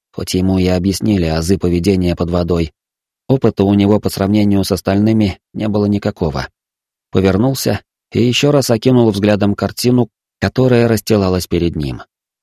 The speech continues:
На дне было темно, да. Солнечный свет не проникал через толщу воды.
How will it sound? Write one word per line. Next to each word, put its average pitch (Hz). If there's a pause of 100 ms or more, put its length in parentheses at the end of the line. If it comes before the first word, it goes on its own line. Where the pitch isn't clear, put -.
(340)
На 107
дне 135
было 127
темно, 117
да. 82 (460)
Солнечный 113
свет 123
не 104
проникал 101
через 82
толщу 82
воды. 73